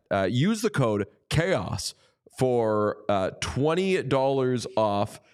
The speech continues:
your, I lost the read. Use the code chaos for twenty dollars off your first purchase. You can download the Game Time app, create an account. It's very, very easy. Terms apply.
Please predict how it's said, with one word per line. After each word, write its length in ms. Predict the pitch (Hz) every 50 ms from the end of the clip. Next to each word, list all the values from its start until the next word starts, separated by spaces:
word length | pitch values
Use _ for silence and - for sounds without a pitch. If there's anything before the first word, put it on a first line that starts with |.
| _ _ _
your, 720 | - - 101 113 131 135 139 139 139 143 143 147 151 147 - - - _ _ _ _ _ _ _ _ _ _ _
I 280 | 90 101 101 104 98 92 - -
lost 440 | - 95 95 98 95 98 - - -
the 80 | 110 104
read. 320 | 101 98 95 95 98 107 - - _ _ _ _
Use 360 | - 107 127 156 180 185 170
the 100 | - 185
code 360 | - - 165 156 147 143 139 - - - - 120 -
chaos 680 | - 151 165 185 190 160 113 104 104 113 127 - - - - - - - _ _ _ -
for 400 | 147 143 131 123 117 113 110 - - - - - -
twenty 220 | - 160 180 190
dollars 300 | 196 185 180 180 180 160
off 360 | 131 127 127 123 123 - - -
your 260 | 98 110 127 139 147
first 380 | 143 - 147 143 147 147 - -
purchase. 600 | - 123 110 104 - 107 104 117 - - - - - _ _ _
You 100 | - 104
can 100 | 110 110
download 480 | 107 123 127 139 143 143 143 143 143 123
the 60 | 131
Game 280 | 104 113 123 123 123 120
Time 260 | - 117 110 110 104
app, 300 | 98 98 98 98 - -
create 240 | - 117 113 110 110
an 80 | 104
account. 300 | 104 - 101 95 98 - -
It's 120 | 101 101
very, 220 | 95 104 107 110 113
very 240 | 104 110 107 107 95
easy. 280 | 80 95 95 87 98 92 - - - -
Terms 240 | - 175 196 208 196 165
apply. 380 | 147 - 123 113 104 104 113